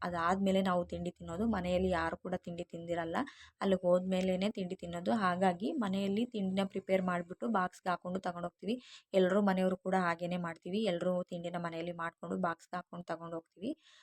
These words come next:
ಆ, ಅಲ್ಲಿ ಪೂಜೆ ಎಲ್ಲ ಮುಗಿದ ಮೇಲೆ ತಿಂಡಿನ ತಿನ್ನೋದು. ಆ, so ಮನೆಯಿಂದ ನಾನು ದೇವಸ್ಥಾನಕ್ಕೆ ಹೋಗುವಾಗ ಯಾವುದೇ ಒಂದು ದೇವಸ್ಥಾನಕ್ಕೆ ಹೋಗೋದಕ್ಕೂ ಮುಂಚೆ ಮನೇನ ಮೊದಲು ಕ್ಲೀನ್ ಮಾಡ್ಕೋಬೇಕು. ಹಾಗಾಗಿ ನಾನು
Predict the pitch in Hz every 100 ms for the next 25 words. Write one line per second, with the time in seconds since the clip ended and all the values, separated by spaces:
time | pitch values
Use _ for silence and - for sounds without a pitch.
0 | _ _ 190 175 170 180 180 180 180 180
1 | 175 170 170 165 175 175 180 247 208 175
2 | 170 170 165 165 170 294 - - - 226
3 | 226 226 220 185 196 226 233 233 240 233
4 | 214 208 208 202 208 208 196 190 190 208
5 | 208 196 185 190 185 202 185 175 180 208
6 | 202 196 185 185 - 185 - 180 180 180
7 | 185 190 180 175 185 196 180 160 175 226
8 | 240 202 185 190 - 190 175 170 170 -
9 | 170 170 - 190 - - - - 190 185
10 | 196 214 185 208 190 180 208